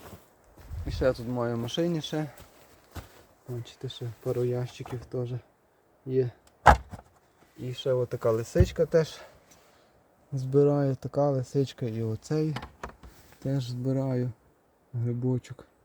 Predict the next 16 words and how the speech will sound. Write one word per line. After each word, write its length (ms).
теж 260
приймають. 600
От. 540
Ну, 120
білих 340
грибів 380
нема. 400
Білих 280
грибів 280
того 240
року 240
взагалі 360
було 260
дуже 260
мало 420
і 340